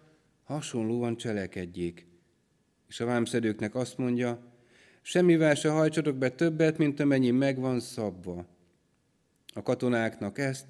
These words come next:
"senkit ne bántalmazzatok meg, ne zsaroljatok,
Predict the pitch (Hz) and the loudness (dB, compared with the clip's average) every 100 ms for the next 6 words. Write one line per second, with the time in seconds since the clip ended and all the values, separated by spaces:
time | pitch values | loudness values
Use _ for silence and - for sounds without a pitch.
0 | - _ - - 151 139 127 123 117 107 | -20 _ -14 -4 2 2 2 -2 -2 0
1 | 127 131 131 123 120 117 117 107 110 123 | 0 0 0 0 2 0 0 -2 -2 0
2 | 113 110 120 135 131 131 135 135 151 143 | 0 2 0 0 -2 0 0 0 -2 -4